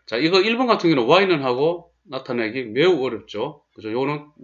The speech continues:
나타낼 수 있잖아요. 이렇게. 네, 요렇게 바로 적으시면 되겠죠. 그죠? 어, 그리고 또 다르게 한다면은 그 가로 안으로 또 삼 제곱을 넣게 되면은 매끄럽게 하기 위해서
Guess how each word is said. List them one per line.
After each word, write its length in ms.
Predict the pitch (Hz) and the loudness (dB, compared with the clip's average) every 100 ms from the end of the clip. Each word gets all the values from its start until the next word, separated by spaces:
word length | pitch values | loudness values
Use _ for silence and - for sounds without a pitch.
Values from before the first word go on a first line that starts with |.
| _ | _
나타낼 300 | 120 117 107 | -12 -10 -10
수 120 | 95 | -14
있잖아요. 200 | - 82 82 | -18 -20 -20
이렇게. 280 | - - _ _ _ _ _ _ _ _ | -20 -20 _ _ _ _ _ _ _ _
네, 160 | 110 | -8
요렇게 380 | 110 123 - 131 | -8 -8 -6 -8
바로 400 | 113 107 127 - _ | -6 -6 -8 -10 _
적으시면 300 | 135 113 101 | -10 -10 -12
되겠죠. 240 | 92 - | -18 -18
그죠? 360 | 80 90 127 - _ _ _ _ _ _ _ _ _ _ _ | -18 -14 -14 -16 _ _ _ _ _ _ _ _ _ _ _
어, 300 | - 95 90 - | -18 -16 -16 -8
그리고 640 | 139 143 175 185 - _ | -4 0 2 0 -4 _
또 120 | 151 143 | -6 2
다르게 280 | 123 160 | 2 4
한다면은 720 | 147 143 135 131 123 131 139 117 | 0 0 2 2 2 -4 -6 -6
그 260 | 113 107 | -6 -6
가로 320 | - 147 160 | 2 4 6
안으로 340 | 165 160 139 120 | 4 4 -2 -4
또 280 | 113 104 98 | -4 -4 -6
삼 240 | - 117 | -10 -6
제곱을 340 | 131 135 117 | -4 -4 -6
넣게 260 | 110 135 120 | -8 -8 -6
되면은 300 | 107 104 107 | -6 -8 -8
매끄럽게 360 | 95 - 123 110 | -12 -12 -14 -12
하기 140 | 101 | -12
위해서 720 | 90 90 85 92 85 98 139 | -12 -14 -16 -16 -14 -12 -14